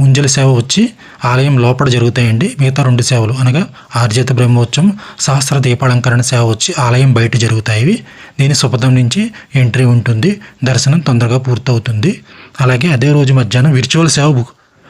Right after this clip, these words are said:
విర్చువల్ ఆర్జిత సేవ రిలీజ్ చేస్తారండి. విర్చువల్ ఆర్జిత సేవలు అంటే మనం డైరెక్ట్గా సేవలో పాల్గొనడానికి ఉండదండి. మనం శ్రీ వెంకటేశ్వర భక్తి ఛానల్ చూడ ద్వారా సేవని టీవీలో చూడాల్సి ఉంటుంది.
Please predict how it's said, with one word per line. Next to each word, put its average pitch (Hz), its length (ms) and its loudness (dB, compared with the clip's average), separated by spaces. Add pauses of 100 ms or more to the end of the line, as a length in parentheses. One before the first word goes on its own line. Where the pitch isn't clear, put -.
(200)
విర్చువల్ 135 300 -2
ఆర్జిత 123 300 0
సేవ 127 220 0
రిలీజ్ 117 340 0
చేస్తారండి. 113 580 -2 (1000)
విర్చువల్ 143 340 0
ఆర్జిత 135 280 0
సేవలు 120 300 0
అంటే 113 300 -2 (300)
మనం 131 160 4
డైరెక్ట్గా 127 560 0
సేవలో 127 360 0
పాల్గొనడానికి 127 600 0
ఉండదండి. 117 460 0 (560)
మనం 120 400 0
శ్రీ 135 220 -2
వెంకటేశ్వర 139 580 -2
భక్తి 127 360 -2
ఛానల్ 117 220 0 (120)
చూడ 123 160 0 (800)
ద్వారా 127 400 0
సేవని 135 420 0
టీవీలో 135 320 0
చూడాల్సి 120 420 0
ఉంటుంది. 117 500 0